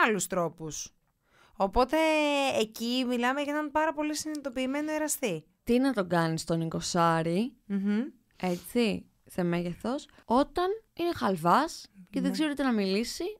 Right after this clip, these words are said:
Speaker 2: ούτε να παίξει, ούτε τίποτα. Τι να τον κάνεις;
Speaker 1: Ναι, οκ. Δεν διαφωνώ.
Speaker 2: Εδώ καταλήγουμε. Το θέμα είναι η κίνηση.
Speaker 1: Μμμ.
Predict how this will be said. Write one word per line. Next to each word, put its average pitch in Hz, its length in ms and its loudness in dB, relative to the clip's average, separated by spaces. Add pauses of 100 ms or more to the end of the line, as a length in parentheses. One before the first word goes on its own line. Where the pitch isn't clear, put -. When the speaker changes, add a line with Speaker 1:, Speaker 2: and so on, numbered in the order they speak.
(140)
Speaker 2:
ούτε 330 340 -4
να 311 200 -2
παίξει, 226 440 -4
ούτε 320 160 -6
τίποτα. 180 520 -8 (200)
Τι - 60 -10
να 349 60 -4
τον 226 140 -2
κάνεις; - 480 -6 (480)
Speaker 1:
Ναι, 440 280 -2
οκ. 427 100 -8 (920)
Δεν 415 160 0
διαφωνώ. 214 760 4 (340)
Speaker 2:
Εδώ 214 240 6
καταλήγουμε. 170 600 -4 (320)
Το 247 100 -12
θέμα 269 280 2
είναι 277 140 4
η 214 220 -2
κίνηση. 175 720 0 (100)
Speaker 1:
Μμμ. 208 320 2